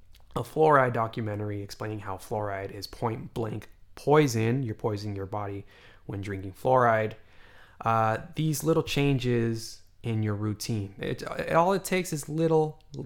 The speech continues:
tiny changes in your routine, uh, picking A instead of B, that can make, uh, positive outcomes in your life. I've drinking alkaline water, and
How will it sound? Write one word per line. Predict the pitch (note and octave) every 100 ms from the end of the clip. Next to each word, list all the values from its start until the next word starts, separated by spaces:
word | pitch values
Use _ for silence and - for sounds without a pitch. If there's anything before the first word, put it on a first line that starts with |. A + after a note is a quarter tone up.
| -
tiny | C3+ C3+ B2+
changes | - A#2 A2+ A#2 A2
in | A2+ A2
your | A2 G#2+
routine, | G2+ G#2 - - B2 A#2+ A#2+ A#2+ - - - - -
uh, | A2 G#2 G#2 G2+
picking | - - B2 A#2+ A2+
A | A2+ A#2
instead | G2+ - A2
of | G2+
B, | B2+ B2+ B2+ B2 - - - - - - - - - - - - -
that | A#2+ A#2
can | - A2+
make, | A#2 A2 - - - -
uh, | - G2+ G2+ - - - - - A3 A#2 A#2 - -
positive | - G3+ A3+ F#3
outcomes | D3 C#3+ C3 A2
in | G#2+
your | G#2
life. | G2+ G2 G2 -
I've | A2+ A2 G#2+ - C#3+
drinking | C3 F#3+ F#3+ F3 E3 - - -
alkaline | A2+ A#2 B2+ A#2 A#2
water, | A2 G#2 G#2+ A#2 A#2+ - -
and | G#2 G#2 G#2 G#2